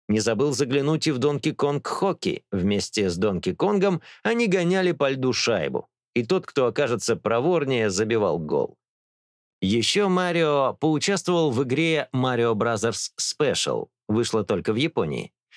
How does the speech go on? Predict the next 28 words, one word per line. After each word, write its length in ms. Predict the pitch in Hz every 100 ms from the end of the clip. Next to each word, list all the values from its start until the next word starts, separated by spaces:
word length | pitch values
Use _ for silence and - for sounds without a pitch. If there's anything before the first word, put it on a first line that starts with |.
| - -
которая 360 | 165 233 220
представляет 600 | 175 165 - 139 180 175
собой 440 | - 139 156 156 -
неловкий 580 | 127 143 139 127 - 117
порт 340 | - 139 143 -
Mario 420 | 127 117 110 110
Brothers, 600 | 107 113 104 95 - - - _
сделанный 540 | 113 113 214 190 170 160
Hudson 420 | - 143 - 147
Soft, 480 | 131 - 65 - - _ _ _ -
и 220 | 208 208 -
в 160 | 131
игре 340 | 165 196 214 -
F 200 | 160 170
один 260 | 170 185 196
Race, 440 | 165 104 - - - _ _
там 180 | 107 110
он 100 | 107
давал 260 | 107 98
отмашку 460 | 101 - 104 - 104
болидам 400 | 98 101 95 98
Формулы 460 | - 90 87 95
один. 400 | 117 123 80 58 - _ _ - - -
В 120 | - 185
Punch 240 | 185 143
Bowl 260 | 156 175 156
Mario 380 | 151 143 139
Brothers, 600 | 135 180 185 147 - -